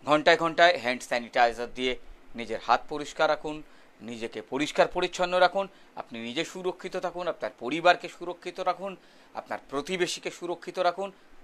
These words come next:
আমরা সবাই যদি সুরক্ষিত থাকি, তাহলে দেশ এবং রাজ্য সবাই সুরক্ষিত থাকবে। এখন এই পর্যন্তই।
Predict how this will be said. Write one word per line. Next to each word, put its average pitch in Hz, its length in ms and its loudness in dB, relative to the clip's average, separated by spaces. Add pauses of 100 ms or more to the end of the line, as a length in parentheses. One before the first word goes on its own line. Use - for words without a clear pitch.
(400)
আমরা 110 200 -6
সবাই 180 360 8
যদি 202 200 -2
সুরক্ষিত 175 480 -4
থাকি, 160 240 -8
তাহলে 120 240 -4
দেশ 110 260 -8
এবং 107 200 -8
রাজ্য 107 340 -8 (380)
সবাই 95 220 -6 (400)
সুরক্ষিত 175 540 -2
থাকবে। 110 300 -10 (340)
এখন 151 260 0
এই 165 100 6
পর্যন্তই। 190 560 4